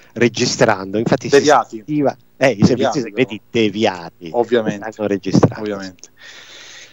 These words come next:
Speaker 2: Eh, che poi è il motivo per cui quando parliamo al telefono cade la linea, no?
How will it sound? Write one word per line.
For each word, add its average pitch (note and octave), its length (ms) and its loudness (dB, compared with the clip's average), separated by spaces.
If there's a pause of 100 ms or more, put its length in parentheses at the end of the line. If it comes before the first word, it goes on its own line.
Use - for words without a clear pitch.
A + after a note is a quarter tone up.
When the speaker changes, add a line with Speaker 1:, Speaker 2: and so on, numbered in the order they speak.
(240)
Speaker 2:
Eh, A2+ 180 2
che C#3 140 6
poi E3+ 140 6
è D#3 40 4
il C#3 60 -4
motivo D#3 380 -2
per - 120 -8
cui C#3 140 -4
quando C3 220 0
parliamo C3 300 0
al B2 80 -6
telefono C3 360 -4
cade A2 220 -6
la G#2+ 80 -10
linea, G#2+ 320 -8
no? B2+ 200 -4